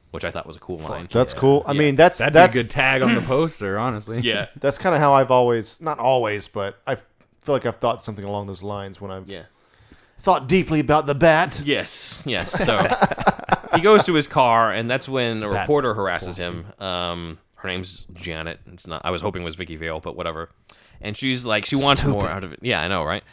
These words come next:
Speaker 1: She wants more out of him, and he doesn't wanna talk to the press. And she's like, you know, "Gordon, doesn't it anger you that you've been put out to pasture while the Department of Corruption is running rampant?"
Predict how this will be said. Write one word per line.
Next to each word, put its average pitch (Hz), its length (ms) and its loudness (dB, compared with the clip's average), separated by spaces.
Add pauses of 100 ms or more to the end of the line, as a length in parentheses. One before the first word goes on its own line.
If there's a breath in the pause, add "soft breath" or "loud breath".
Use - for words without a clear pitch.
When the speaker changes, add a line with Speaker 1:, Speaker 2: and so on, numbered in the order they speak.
(180 soft breath)
Speaker 1:
She - 100 -4
wants 165 180 6
more 139 220 6
out 131 140 6
of 110 80 0
him, 110 220 0
and 98 140 -2
he 107 140 -2
doesn't 98 260 -4
wanna 92 160 -2
talk 87 200 -4
to 90 80 -10
the - 20 -8
press. 85 380 -6
And 110 100 -12
she's 131 160 -6
like, 117 380 0
you 107 80 -6
know, 95 120 -4
"Gordon, 139 300 2
doesn't 143 180 0
it 165 140 0
anger 113 260 2
you 113 180 2
that 117 80 0
you've 98 100 -4
been 98 100 -8
put 110 180 -4
out 104 120 2
to 92 60 -10
pasture 107 440 0
while 101 220 2
the 98 100 -4
Department 101 480 -4
of - 60 -18
Corruption 101 320 -4
is 92 100 -6
running 95 240 -6
rampant?" 98 400 -6